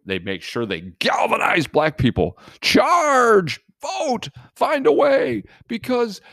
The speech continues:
they're coming out against you by requiring you to have an I D because you're too stupid to get an I D. Or if you're in the rural community, as Kamala Harris says, which, by the way, most of them vote Republican, so it doesn't make sense why she'd say this.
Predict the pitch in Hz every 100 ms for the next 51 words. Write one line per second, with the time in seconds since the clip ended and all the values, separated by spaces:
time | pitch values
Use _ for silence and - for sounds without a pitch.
0 | _ 202 226 247 254 240 233 233 196 196
1 | 247 240 - 202 180 120 _ _ - 170
2 | 190 165 _ 196 214 226 233 226 214 220
3 | 208 208 214 208 196 233 214 180 202 180
4 | 226 226 240 208 - 240 226 160 175 190
5 | 190 190 185 220 170 143 135 147 139 127
6 | 190 202 147 - 120 131 143 131 117 -
7 | - 117 104 104 92 92 160 - - 95
8 | 110 - _ _ 117 123 - 87 85 87
9 | 82 90 - 82 80 87 80 78 101 87
10 | - 82 78 73 90 80 78 80 - 85
11 | - 73 85 69 - 151 151 117